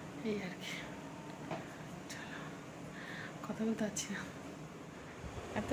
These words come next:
জ্বর। এবার একটু শুয়ে থাকবো, ভাত নামিয়ে দিয়েছি, হয়ে গেছে। এবার একটু শুয়ে থাকবো ওই সোফার মধ্যে, এখানটা, এখানটা শুয়ে থাকবো, পারছি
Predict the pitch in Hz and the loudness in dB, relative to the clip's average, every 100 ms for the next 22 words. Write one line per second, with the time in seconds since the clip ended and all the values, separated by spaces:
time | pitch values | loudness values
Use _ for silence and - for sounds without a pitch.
0 | 247 - 233 226 - - - - - - | 10 12 10 8 8 6 8 8 8 8
1 | - - - - - - - - - - | 10 10 10 6 6 6 2 2 2 2
2 | - - - - - - - - - - | 2 2 4 4 2 2 0 0 2 10
3 | 233 220 214 - 233 226 226 214 208 196 | 12 12 10 10 10 10 10 10 10 10
4 | 220 220 208 220 208 202 208 - 220 214 | 8 12 12 12 12 12 10 8 8 10
5 | 208 208 - - - - - - - - | 10 8 6 6 6 6 6 2 2 4
6 | - 214 208 208 - 233 208 208 233 226 | 6 10 10 8 8 10 10 10 8 8
7 | 214 - - - - - - - - - | 6 6 2 2 2 2 2 2 2 2
8 | - - 214 - 214 208 226 226 208 233 | 4 6 6 8 8 10 10 10 10 8
9 | 202 202 220 214 220 - - - - - | 8 8 8 10 8 6 2 0 0 2
10 | - - - - - - - 220 214 214 | 2 2 2 2 2 2 6 8 8 8
11 | - 240 214 190 - - - - - - | 6 4 4 4 4 4 2 2 2 2
12 | - - - - - - - 202 - | 2 2 2 2 2 2 4 4 4